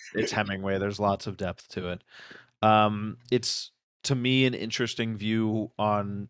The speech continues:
masculinity, um, which is,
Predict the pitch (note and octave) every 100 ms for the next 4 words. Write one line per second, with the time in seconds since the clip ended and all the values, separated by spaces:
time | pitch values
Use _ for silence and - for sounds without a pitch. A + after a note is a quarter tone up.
0 | - G#2+ G#2 - - G#2 G2+ G2+ G2+ G#2
1 | G2+ - - - _ _ _ G#2 G#2 G2
2 | F#2+ F#2 F#2+ F#2 - _ _ _ _ _
3 | _ _ _ _ _ - A#2 A2+ G2 -